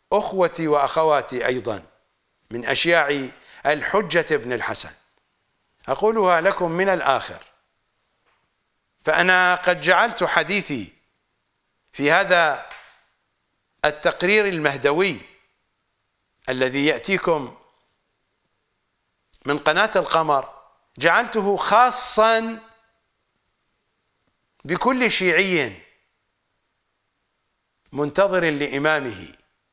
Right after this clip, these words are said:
وبكل شيعية منتظرة لإمامها. أقولها لكم بشكل صريح: طهروا عقولكم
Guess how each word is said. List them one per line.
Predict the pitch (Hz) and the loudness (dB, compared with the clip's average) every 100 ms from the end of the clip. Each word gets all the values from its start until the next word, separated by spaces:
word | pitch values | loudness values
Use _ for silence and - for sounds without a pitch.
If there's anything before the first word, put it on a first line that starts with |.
| _ _ _ _ _ _ - | _ _ _ _ _ _ -12
وبكل | 117 131 196 185 | -8 -2 0 0
شيعية | - 156 147 190 160 135 117 82 _ _ _ _ _ _ _ _ _ | 0 2 2 2 0 0 -6 -8 _ _ _ _ _ _ _ _ _
منتظرة | 123 123 139 135 175 165 156 147 110 - - - | -10 -4 0 2 2 0 0 -2 -4 -12 -20 -12
لإمامها. | 139 - 151 175 175 120 98 - _ _ _ _ _ _ _ _ _ _ _ _ _ _ _ - | -10 -6 0 0 0 -6 -10 -14 _ _ _ _ _ _ _ _ _ _ _ _ _ _ _ -12
أقولها | - 214 214 185 170 | -2 0 2 2 2
لكم | 190 190 165 139 - _ _ | 0 0 -2 -2 -12 _ _
بشكل | 147 143 202 180 160 | -6 -2 -2 0 -4
صريح: | 123 139 143 131 - - - _ _ _ _ _ _ _ _ _ _ _ _ _ _ _ _ | 0 0 0 -2 -6 -14 -20 _ _ _ _ _ _ _ _ _ _ _ _ _ _ _ _
طهروا | 208 208 - 208 196 190 190 196 - - - | 0 0 -2 0 2 2 0 -2 -8 -20 -4
عقولكم | 143 - 208 180 135 120 101 | -2 0 -2 0 -2 -2 -8